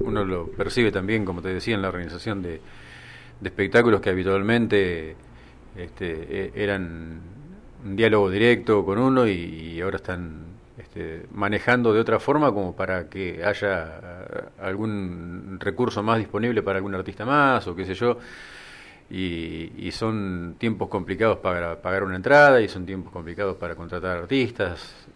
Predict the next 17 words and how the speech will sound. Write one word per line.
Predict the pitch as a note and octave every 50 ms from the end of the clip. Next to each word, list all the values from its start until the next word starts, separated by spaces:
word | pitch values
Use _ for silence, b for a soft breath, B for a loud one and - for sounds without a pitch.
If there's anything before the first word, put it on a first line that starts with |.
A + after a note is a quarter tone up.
| - - F#2+
Eh, | E2 D#2 - - - - -
eh, | D#2+ D#2+ - - - - - -
está | - - - B2 A#2+
todo | - C3+ C3 B2+ A#2 G#2 G2+
muy | - - F#2+ F#2+ F#2 - - G#2+ G#2+ A#2 B2+ C3+ C3
difícil | A#2+ A#2 A2 - C3+ C3 - - D3 D3+ D#3 E3 B B B B B B B B B B - -
y | A#2+ A2+ A#2+ C#3 D#3+
para | - - G#2 F#2+ F#2+
los | G2 F2+ F#2+
artistas | G2 G2 A2 B2 B2 C#3+ C#3
también, | D3+ C#3+ C#3+ D3 D#3 D3+
por | A#2+ G#2+ A#2
eso | A#2 - A#2+
el | G#2
ofrecimiento | F#2+ E2+ E2 F2+ F2 - F#2 G2 G#2+ G#2 G2 G2+ F2+
tan, | - F#2+ G2 F#2 F2+ E2+ D#2+ E2 D#2+
tan, | - F#2 F#2 F2+ F2 F2 F2 F2